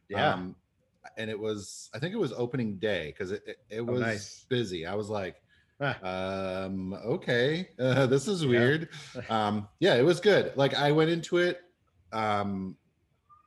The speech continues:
Speaker 2: 'cause I didn't know her, like, origin story
Speaker 1: Sure.
Speaker 2: really. So that was
Speaker 1: Mm-hmm.
Speaker 2: kind of fun to learn a lot about that. Um,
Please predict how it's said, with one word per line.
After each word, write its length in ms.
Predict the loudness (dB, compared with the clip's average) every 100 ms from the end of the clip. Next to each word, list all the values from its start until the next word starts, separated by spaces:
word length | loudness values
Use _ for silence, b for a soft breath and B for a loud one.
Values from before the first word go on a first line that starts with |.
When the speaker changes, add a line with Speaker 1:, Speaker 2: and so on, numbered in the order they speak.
| _ -6
Speaker 2:
'cause 120 | 0
I 140 | 2
didn't 300 | 2 2 2
know 260 | 0 0 0
her, 460 | 0 0 0 -2 -6
like, 160 | -8 -6
origin 380 | -4 -4 -6
story 480 | -4 -4 -2 -4 -6 -12
Speaker 1:
Sure. 380 | -8 -2 -2 -2 -4
Speaker 2:
really. 340 | -2 0 -2
So 240 | 0 0 0
that 140 | 0
was 120 | -2
Speaker 1:
Mm-hmm. 60 | -2
Speaker 2:
kind 120 | -4
of 80 | -2
fun 300 | -2 0 -2
to 300 | -4 -4 -2
learn 420 | -2 -2 -2 -4
a 60 | -4
lot 220 | -4 -4
about 240 | -6 -6
that. 380 | -2 -2 -2 -6 -18 b b b -8
Um, 520 | -6 -6 -8 -10